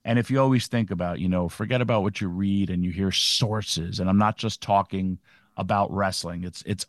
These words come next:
all sports. Sources say this, government stuff, which I never even talk about, sources. But here's straight from the horse's mouth. Here's straight from the people who are supposed to be doing it, and they're carrying it.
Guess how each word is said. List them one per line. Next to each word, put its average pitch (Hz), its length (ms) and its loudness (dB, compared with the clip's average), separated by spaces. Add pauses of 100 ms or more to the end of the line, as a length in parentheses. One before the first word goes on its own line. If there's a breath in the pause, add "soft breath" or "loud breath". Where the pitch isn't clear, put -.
all 113 200 2
sports. 110 540 -2
Sources 143 520 0
say 113 260 0
this, 104 300 -2 (120)
government 107 640 0
stuff, - 540 -8
which 90 140 -6
I 87 100 -4
never 123 280 2
even 101 240 -4
talk - 260 -8
about, - 260 -12
sources. - 760 -4 (640 soft breath)
But 120 140 2
here's 131 460 0 (120)
straight - 360 -4
from 113 160 -6
the 98 80 -6
horse's 95 380 -10
mouth. 92 200 -14 (400)
Here's 117 220 -4
straight 127 420 -4
from 117 160 -4
the 107 80 -4
people 101 300 -10
who 98 120 -6
are 92 60 -8
supposed 95 380 -10
to 90 60 -12
be 95 120 -6
doing 92 320 -6
it, 95 180 -8
and 101 140 -2
they're 95 120 -4
carrying 82 440 -8
it. - 180 -18